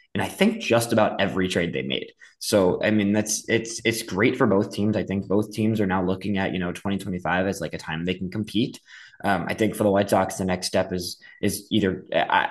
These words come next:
I, I've heard some rumblings that the White Sox at this point would, are gonna try to think about extending, you know, a piece like Cease, but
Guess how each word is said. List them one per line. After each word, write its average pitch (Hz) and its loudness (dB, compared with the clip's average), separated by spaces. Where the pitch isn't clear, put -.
I, 127 2
I've 123 0
heard 220 6
some 120 2
rumblings 101 4
that 95 -6
the 98 0
White 95 0
Sox 98 0
at 92 -6
this 101 -2
point 123 0
would, 92 -2
are 98 -2
gonna 92 0
try 92 0
to - -2
think 143 0
about 147 4
extending, 131 2
you - -6
know, 104 0
a 107 -2
piece 110 -2
like 104 -2
Cease, 107 0
but 95 0